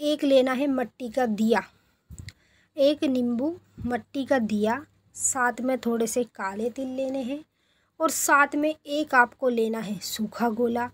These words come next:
और साथ में आपको पाँच बतासे दस लौंग लेनी है, ठीक है। अब जैसे ही मान लीजिए, जब आप सुबह उठेंगे, स्नान करेंगे, लोटे चढ़ाएंगे सभी देवी देवताओं के, उसके बाद अपने घर में पूजा पाठ करेंगे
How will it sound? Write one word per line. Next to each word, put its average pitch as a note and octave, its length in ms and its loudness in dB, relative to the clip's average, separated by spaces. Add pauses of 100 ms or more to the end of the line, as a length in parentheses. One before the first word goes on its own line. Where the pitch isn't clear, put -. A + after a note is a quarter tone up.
(380)
और B3+ 140 -4
साथ B3+ 420 4
में C4 160 0
आपको A#3 380 -2 (200)
पाँच C4+ 300 -2
बतासे G#3+ 600 -4
दस A#3 400 0
लौंग G#3+ 260 -2
लेनी F#3 360 -6
है, F3 120 -8 (680)
ठीक C4+ 100 -4
है। D4+ 160 -2 (520)
अब D#4 260 6
जैसे C#4 360 4
ही E4 60 4
मान C4+ 240 2
लीजिए, A#3+ 240 0
जब B3+ 160 4
आप B3 180 4
सुबह A#3 360 0 (120)
उठेंगे, B3 600 0
स्नान A#3+ 460 0
करेंगे, A#3+ 520 4
लोटे A#3 360 2
चढ़ाएंगे A3+ 680 0
सभी A3 300 -4
देवी G#3 240 -2
देवताओं G#3 420 -8
के, B3 100 -4
उसके B3 260 -4
बाद A3 280 0
अपने A3+ 280 -6
घर G3+ 180 -4
में A3 160 0
पूजा G#3+ 300 -2
पाठ G3+ 320 -8
करेंगे G#3 500 -6